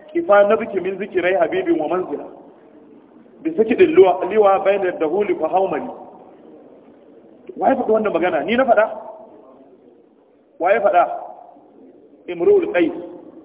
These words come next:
Ko? To Imrul Qais ya faɗa. Amma a bakin wa aka ji?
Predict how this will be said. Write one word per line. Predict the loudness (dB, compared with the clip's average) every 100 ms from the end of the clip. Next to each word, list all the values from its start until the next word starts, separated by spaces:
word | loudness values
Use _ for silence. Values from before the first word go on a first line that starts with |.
| -20 -8 2
Ko? | 2 2 -10 -14 -16 -20 -20 -20 -20 -20 -4
To | 0
Imrul | 2 4 4 4
Qais | 2 2
ya | 0
faɗa. | 0 -2 -2 -2 -10 -14 -18 -6
Amma | 0 2
a | 4
bakin | 2 2
wa | 0
aka | 0 -4
ji? | -8